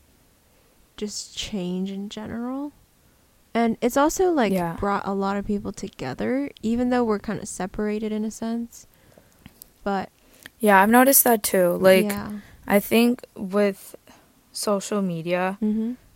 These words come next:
Speaker 2: I think, like, you know, people, we even did a whole episode about this, but, like,
Speaker 1: Mm-hmm.
Speaker 2: you know, um, obviously social media can seem like it's a bad thing and everything, but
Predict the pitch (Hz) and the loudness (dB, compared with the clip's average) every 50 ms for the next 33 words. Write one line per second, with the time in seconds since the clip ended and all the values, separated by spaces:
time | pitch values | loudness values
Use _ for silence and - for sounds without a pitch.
0 | _ - 185 185 185 190 208 226 247 233 - - _ _ _ _ _ _ - 208 | _ -6 -6 -4 -4 -2 -4 -4 -6 -8 -10 -12 _ _ _ _ _ _ -10 -8
1 | 185 180 175 190 _ _ _ - 220 214 220 220 208 202 196 196 202 - - 196 | -8 -8 -10 -12 _ _ _ -8 -6 -4 -2 -2 -4 -4 -6 -8 -12 -10 -10 -10
2 | 190 190 190 202 196 196 196 190 180 180 170 170 165 165 170 160 170 156 156 151 | -4 -2 0 2 4 4 4 4 2 2 2 2 2 2 2 0 0 0 0 0
3 | - - 160 - - 160 151 156 156 160 151 156 - - 156 160 - - - 170 | -2 -4 -6 -6 -4 -6 -6 -6 -8 -10 -12 -12 -12 -14 -14 -14 -12 -8 -4 0
4 | 170 170 165 165 170 254 262 285 285 - - - - - - - - - - - | 2 4 4 4 4 2 0 -2 -4 -8 -14 -20 -20 -20 -20 -20 -16 -6 0 2
5 | 196 190 190 185 180 170 - - - 180 180 170 160 156 - - - - _ - | 4 6 6 6 6 6 4 4 4 4 4 4 2 -2 -6 -10 -14 -12 _ 0
6 | 185 180 190 190 202 208 - - 196 185 170 - 180 175 - - 175 170 170 165 | 0 2 2 2 0 0 -2 -2 -4 -4 -2 -2 -4 -4 -4 -6 -6 -6 -4 -4
7 | 170 165 160 - - 175 - - - 165 160 165 160 156 160 156 - - - - | -4 -6 -6 -8 -10 -10 -10 -10 -10 -10 -8 -8 -10 -12 -14 -16 -16 -16 -12 -8
8 | 170 170 170 170 - - 180 180 175 175 175 170 165 165 165 - 175 175 175 175 | -4 -2 -2 -2 -4 -4 -4 -2 -2 -2 -2 -2 -2 -4 -4 -4 -4 -2 -4 -2
9 | - - 185 185 175 - | 2 4 4 4 4 2